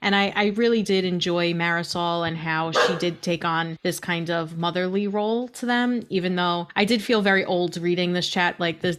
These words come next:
these, some of these scenes, because she is, she's, like, thirty-three or thirty-four. And I was like, "This bitch is my age." Like, she's not, <laughs> she's acting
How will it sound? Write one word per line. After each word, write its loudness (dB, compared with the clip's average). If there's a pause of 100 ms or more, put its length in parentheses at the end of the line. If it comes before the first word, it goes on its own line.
these, 0
some 0
of 0
these -2
scenes, 0
because -2
she 2
is, 0
she's, 0
like, 0
thirty-three 2
or 2
thirty-four. 0
And 2
I 2
was -2
like, 0
"This -4
bitch -2
is -4
my 0
age." 0
Like, -2
she's 0
not, 2
<laughs> 4
she's 2
acting 4